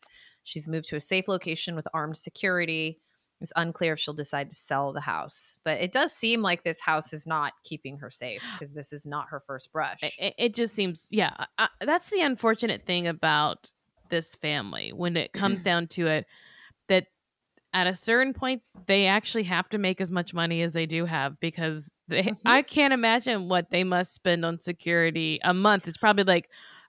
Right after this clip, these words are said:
Speaker 2: a close to a hundred thousand dollars a month each. So you're like,
Speaker 1: Yep.
Speaker 2: you, and Kendall don't make that kind of money.
Speaker 1: No,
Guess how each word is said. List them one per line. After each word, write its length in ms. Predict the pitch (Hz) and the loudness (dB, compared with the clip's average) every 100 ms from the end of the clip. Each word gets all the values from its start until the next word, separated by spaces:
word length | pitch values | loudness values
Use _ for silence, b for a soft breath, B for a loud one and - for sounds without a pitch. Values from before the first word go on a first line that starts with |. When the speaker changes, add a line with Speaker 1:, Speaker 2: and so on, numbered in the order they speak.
| _ - | _ 0
Speaker 2:
a 100 | 208 | 0
close 420 | - 220 214 - | 4 4 4 2
to 140 | 208 | 2
a 80 | 180 | 4
hundred 360 | 175 165 175 170 | 4 2 0 2
thousand 360 | 156 160 160 | 2 2 0
dollars 340 | 156 147 156 156 | 2 2 0 -2
a 60 | |
month 240 | 151 101 - | -2 -4 -2
each. 420 | - 508 214 - - | 2 2 2 0 6
So 400 | 196 175 175 b b b _ _ | 8 8 4 b b b _ _
you're 160 | 202 208 | 2 4
like, 240 | 180 175 _ | 4 2 _
Speaker 1:
Yep. 280 | 139 139 175 | -8 -2 2
Speaker 2:
you, 140 | 214 208 - | 2 -2 2
and 180 | 269 262 | 4 4
Kendall 460 | - 339 453 392 269 180 | 4 4 6 2 -2 4
don't 300 | 233 247 240 | 6 8 6
make 260 | 254 - | 4 4
that 200 | 392 302 | 4 4
kind 260 | - 247 208 | 4 6 6
of 80 | 190 | 6
money. 520 | 185 240 180 196 202 b b _ b - | 4 4 2 0 -4 b b _ b -2
Speaker 1:
No, 240 | 233 254 | 2 6